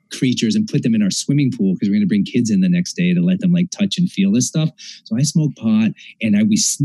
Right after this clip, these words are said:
like, so I smoked for the first time, didn't do anything, did it again, didn't do anything. Finally, it freaking hit me like a wreck star. And then we're playing around in this swimming pool full of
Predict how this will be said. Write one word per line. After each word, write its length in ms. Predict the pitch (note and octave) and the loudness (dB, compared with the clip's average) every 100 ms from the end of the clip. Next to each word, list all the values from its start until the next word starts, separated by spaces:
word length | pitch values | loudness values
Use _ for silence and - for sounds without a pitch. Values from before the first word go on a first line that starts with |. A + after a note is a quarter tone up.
| B2 | -2
like, 160 | A#2 G#2 | -2 -2
so 120 | - | 0
I 40 | G2 | -2
smoked 280 | - A#2 | 0 -2
for 60 | A#2+ | -2
the 80 | A2 | -2
first 360 | - F3+ E3+ | 0 0 0
time, 480 | - C3 A#2 A#2+ C3 | 0 0 2 2 2
didn't 260 | B2 E3 F3+ | 0 2 2
do 180 | C#3 A#2 | 2 2
anything, 600 | A2+ G#2+ G#2+ G#2 G2+ G2 - | 2 0 0 2 0 -2 -2
did 120 | C3+ | 0
it 40 | |
again, 380 | D#3+ B2+ A#2 A2 | 0 0 0 0
didn't 200 | B2+ D3 | 2 2
do 80 | B2+ | 2
anything. 180 | A2+ G#2+ | 2 0
Finally, 440 | B2+ D3 D3 B2 | -2 -2 0 0
it 140 | G#2+ | -2
freaking 480 | - - D#3 C#3+ A#2 | -6 -4 -2 -2 -2
hit 140 | D3+ C#3 | -2 0
me 140 | A2 | 0
like 140 | G#2 G2 | 0 -2
a 80 | F2+ - D3 | -6 -4 -2
wreck 160 | D3 | -2
star. 260 | - A2 G2+ - - - | -2 0 -2 -6 -16 -6
And 100 | A#2 | -2
then 100 | D#3 | 0
we're 100 | D3 | 0
playing 400 | B2 - D#3+ F3 | -2 -2 2 2
around 420 | E3+ C3+ C3 C3+ C3 | 2 0 0 0 0
in 140 | A#2+ | 2
this 260 | A2 - - - - | 0 -4 -8 -12 -6
swimming 520 | - D#3 F3 F3 C3+ | -2 2 4 4 2
pool 300 | - B2 A2 | 0 0 -2
full 360 | - D#3+ E3+ | -4 -2 0
of 120 | C#3+ | 0